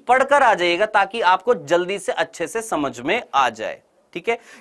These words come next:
क्योंकि देखिए ये रिवीजन है और इस रिवीजन में अगर आपने पहले नहीं पढ़ा हुआ है और आप ये एक्सपेक्ट करें कि पहली बार में ही समझ में आ जाए, तो दोस्त ये ना हो पाएगा, है ना? "सर लेसिथिन समझ में नहीं आया।" बेटा लेसिथिन जो होता है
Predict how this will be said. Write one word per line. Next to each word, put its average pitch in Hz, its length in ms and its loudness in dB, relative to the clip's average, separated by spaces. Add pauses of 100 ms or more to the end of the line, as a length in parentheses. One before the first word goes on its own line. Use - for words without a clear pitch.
क्योंकि 220 180 -2
देखिए 247 260 2
ये 269 180 6
रिवीजन 208 540 2
है 175 60 4
और 196 100 4
इस 196 140 -4
रिवीजन 190 480 0
में 254 120 0
अगर 240 180 4
आपने 220 220 2
पहले 208 300 2
नहीं 196 360 2
पढ़ा 202 220 4
हुआ 190 300 4
है 185 120 2
और 220 140 4
आप 185 200 2
ये 190 80 -2
एक्सपेक्ट 190 360 -6
करें 196 220 0
कि 214 100 -4
पहली 185 320 0
बार 190 200 4
में 190 80 -4
ही 190 80 -6
समझ 170 280 -6
में 147 140 -4
आ 143 60 0
जाए, 151 200 -2 (300)
तो 180 80 -6
दोस्त 226 440 2
ये 185 280 2
ना 170 140 2
हो 110 160 -6
पाएगा, - 520 -16 (840)
है - 60 -12
ना? 339 120 -8 (480)
"सर 233 120 2
लेसिथिन 220 540 2
समझ 240 320 0
में 233 120 -2
नहीं 240 120 -2
आया।" 233 200 2
बेटा 240 200 4
लेसिथिन 214 680 0
जो 247 160 0
होता 190 280 0
है 139 180 0